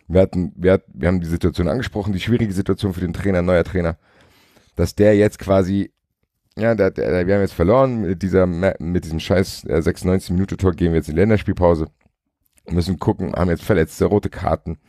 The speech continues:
und spielen dann aber, äh, gegen Dortmund, Leipzig und Marseille und das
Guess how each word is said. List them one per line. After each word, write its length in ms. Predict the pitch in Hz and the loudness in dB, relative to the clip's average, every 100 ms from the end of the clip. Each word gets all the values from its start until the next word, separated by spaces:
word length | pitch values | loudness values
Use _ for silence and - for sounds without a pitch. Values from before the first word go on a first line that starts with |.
| _ 95 - _ _ _ _ - | _ -20 -20 _ _ _ _ -8
und 220 | 87 82 | -6 -6
spielen 340 | - 101 107 | 0 2 4
dann 220 | 87 95 110 | 2 2 2
aber, 340 | 80 82 117 _ _ - _ _ _ _ _ _ - | 2 2 0 _ _ -20 _ _ _ _ _ _ -2
äh, 380 | 90 87 85 - _ - | 2 2 2 -2 _ -8
gegen 260 | - 87 80 | -2 0 0
Dortmund, 400 | 82 92 98 92 | 0 0 0 0
Leipzig 320 | 85 87 - | 0 0 -4
und 100 | 90 | -4
Marseille 460 | 82 - 87 92 78 | -4 -2 0 2 0
und 160 | 80 76 | -2 -2
das 320 | 87 - | -2 -4